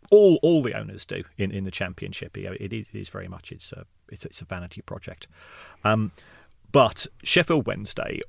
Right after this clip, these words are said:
were going to make, uh, an F F P loss,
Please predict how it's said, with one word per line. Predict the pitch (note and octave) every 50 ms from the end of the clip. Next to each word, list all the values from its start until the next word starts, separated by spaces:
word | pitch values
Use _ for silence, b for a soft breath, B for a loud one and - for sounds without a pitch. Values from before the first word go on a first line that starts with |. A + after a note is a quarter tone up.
| -
were | - A2+ G#2+ A#2 A2+ G#2+ G#2+ G#2+ G#2+ G#2 - - _ _ _ _ _ _ _ _ _ _ _ _ _ _ _ _ _ - - -
going | - C3 B2 A#2+ A#2 A2+
to | - -
make, | G#2+ G#2 G#2+ G#2 G#2+ - - -
uh, | - A2 - - - - _ _ _ - -
an | - A2+ -
F | B2 A2+ - -
F | A2 G2 - -
P | - - G#2
loss, | - - F#2+ - - - - - - -